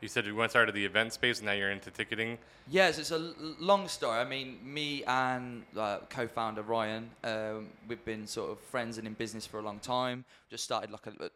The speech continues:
Speaker 2: sort of local business. I was sort of, like, web design development. He was more marketing and sales. So we sort of realized that we could work well together. We set up a business. Uh, we were doing, like, uh,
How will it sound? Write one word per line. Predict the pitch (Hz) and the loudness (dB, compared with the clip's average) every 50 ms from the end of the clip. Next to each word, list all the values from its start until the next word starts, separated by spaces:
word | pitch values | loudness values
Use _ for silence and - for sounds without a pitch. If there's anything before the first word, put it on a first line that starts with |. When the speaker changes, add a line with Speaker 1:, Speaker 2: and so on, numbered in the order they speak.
| _ | _
Speaker 2:
sort | - - 143 - 113 110 | -6 -4 0 0 0 0
of | 101 107 | -2 -2
local | 120 127 127 131 135 - 131 | 2 4 4 4 4 2 -2
business. | 117 - 139 127 - 139 139 139 139 123 - - | -2 -2 -2 -2 -2 -4 -2 -2 -2 -2 0 0
I | 104 113 | 0 0
was | 107 - | 0 0
sort | - 117 - | -4 -2 -2
of, | |
like, | 107 101 - 107 | 0 -2 0 2
web | 120 120 113 - | 2 2 2 0
design | - 110 107 117 117 113 107 | -4 -4 0 0 0 0 0
development. | - 98 107 127 127 127 - 127 123 - 110 | -2 2 2 2 2 2 0 -2 -4 -6 -6
He | 117 120 | -8 -8
was | 110 107 101 | -8 -8 -6
more | 104 110 107 104 | -4 -4 -2 -2
marketing | 110 113 117 117 113 - - - 110 101 | 0 2 2 2 2 0 -4 -8 -10 -8
and | 101 | -8
sales. | - - - 135 127 123 127 127 127 - - - - - - _ | -4 0 2 4 4 4 2 0 -4 -6 -10 -16 -20 -20 -20 _
So | - 117 | -10 -8
we | 120 | -6
sort | - - 151 117 113 120 | -2 0 0 0 0 -4
of | - - - - _ _ _ _ _ 120 | -6 -12 -16 -20 _ _ _ _ _ 0
realized | 135 147 139 131 127 123 120 117 113 | 2 4 4 6 6 4 4 4 2
that | 120 - | -2 -2
we | 110 123 113 | -2 -4 -4
could | - 131 113 | -4 -6 -2
work | 107 123 123 123 120 - | 2 4 4 4 4 4
well | 123 117 117 120 | 4 4 4 2
together. | - - 117 117 120 127 135 147 156 - - - - _ _ | 0 -4 -2 0 2 2 2 0 -2 -4 -10 -20 -20 _ _
We | - 110 | -6 -4
set | - - 147 123 | 0 2 2 2
up | 107 107 110 | 2 2 -2
a | 110 | -2
business. | - 143 143 135 - 147 143 143 143 139 - - - - - - - - - | 0 2 2 2 0 0 -2 -2 0 -2 -4 -4 -6 -8 -12 -18 -20 -8 -4
Uh, | 110 107 101 104 | -4 -2 -2 -2
we | 107 110 | -4 -4
were | 107 107 | -4 -4
doing, | 104 117 110 107 107 104 107 | -2 -2 -2 -2 -4 -4 -4
like, | 101 101 - - | -6 -6 -6 -6
uh, | 113 98 101 98 98 | -6 -4 -4 -4 -6